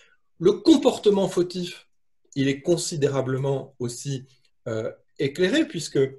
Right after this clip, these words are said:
d'une certaine façon, il y a un renvoi, un renvoi à la soft law,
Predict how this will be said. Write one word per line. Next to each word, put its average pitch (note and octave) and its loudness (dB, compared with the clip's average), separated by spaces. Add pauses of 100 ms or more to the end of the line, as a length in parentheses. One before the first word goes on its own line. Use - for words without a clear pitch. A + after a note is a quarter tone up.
(340)
d'une D3+ -6
certaine F3 -2
façon, D#3 -4 (840)
il F3+ -10
y C#3 -6
a C3+ -4
un C#3+ -2
renvoi, F#3 0 (800)
un B2+ -4
renvoi D3 0
à D#3 -2
la D3+ 2
soft D3 -2
law, C#4+ -4